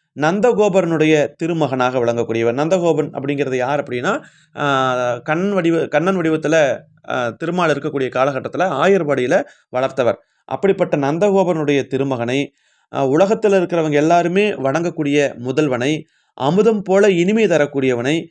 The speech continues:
என்னை அடிமையாக கொண்ட அந்த தலைவனை, ஒப்பற்ற பெண்கள் வாழக்கூடிய அந்த மயிலாப்பூருக்கு அடுத்து வாழக்கூடிய அந்த திருவல்லிக்கேணியில் இருக்கக்கூடிய அந்த இறைவனை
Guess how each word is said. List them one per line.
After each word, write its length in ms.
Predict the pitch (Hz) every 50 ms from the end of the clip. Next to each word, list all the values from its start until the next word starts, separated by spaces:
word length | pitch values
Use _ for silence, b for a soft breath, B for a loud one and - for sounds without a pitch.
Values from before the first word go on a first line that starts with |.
| b b b b _
என்னை 380 | - 143 156 175 185 190 185 -
அடிமையாக 640 | - 135 151 180 220 214 226 220 220 214 202 190 -
கொண்ட 340 | 165 156 151 147 156 135 -
அந்த 240 | 139 135 127 127
தலைவனை, 640 | 127 - 123 127 147 147 135 127 139 165 180 180 - _ _ b b b b b
ஒப்பற்ற 480 | - 143 151 156 - 208 202 220 226 185
பெண்கள் 380 | 147 170 175 190 208 214 214 196
வாழக்கூடிய 720 | 175 165 160 160 156 160 151 147 143 151 180 196 190 190 - _ _ -
அந்த 240 | - 147 147 156
மயிலாப்பூருக்கு 840 | 143 143 143 160 190 208 226 226 214 208 220 - 190 185 180 170 - 160
அடுத்து 380 | 143 143 147 156 156 180 170
வாழக்கூடிய 680 | 151 143 143 143 143 - 139 131 135 143 151 160 151 - _ _
அந்த 240 | - 135 127 131 127
திருவல்லிக்கேணியில் 720 | 135 170 175 208 214 214 202 190 156 - 170 165 160 147 135
இருக்கக்கூடிய 340 | - 127 - 135 135 139 139
அந்த 120 | 131 123
இறைவனை 560 | 120 120 139 147 139 127 139 208 262 - b